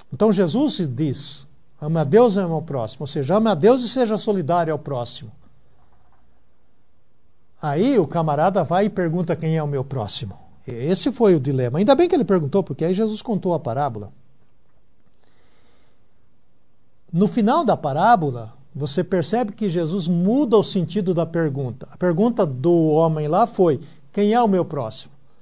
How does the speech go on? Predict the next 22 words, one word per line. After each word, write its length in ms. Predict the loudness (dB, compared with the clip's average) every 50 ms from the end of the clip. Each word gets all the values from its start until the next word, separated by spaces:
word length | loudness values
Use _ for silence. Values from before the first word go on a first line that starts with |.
| -20 -20 -20 -20 -20 -20 -20 -20 -20 -20 -20 -6
Quando 400 | -2 0 0 2 2 2 0 0
Jesus 640 | 2 2 2 2 2 2 0 0 0 0 -4 -2
retoma 600 | -2 -2 -2 -2 -6 -4 -2 0 2 2 0 0 -2
pra 260 | -2 -2 -2 0 4
ele 220 | 4 4 4 2
no 140 | 0 -4 -6
final 300 | -6 -6 -6 -4 -4 -4
da 120 | -4 -6
parábola, 540 | -6 -6 -4 -2 -2 -2 -2 -2 -2 -2 -2
Jesus 400 | -2 -2 -4 -4 -2 -4 -4 -4 -4
diz 180 | -4 -4 -4
assim, 300 | -4 -2 -2 -4 -4 -4 -8 -16 -20 -20 -20 -20 -10
"Quem 240 | -6 -2 -2 -2 -2
te 140 | -2 -6 -8
parece? 840 | -4 -2 -2 -2 -2 0 0 0 0 0 -2 -4 -8 -10 -12 -14 -14 -18 -20 -20 -20 -12
Quem 160 | -8 -6 -4 -2
você 320 | -2 -2 -2 0 0 2
acha 260 | 2 2 0 -2 -6
que 160 | -4 -4 -4
foi 440 | -4 -4 0 4 6 6 6 6 4
o 60 | 2
próximo?" 600 | -2 -4 -6 -6 -4 -6 -6 -8 -10 -10 -12 -14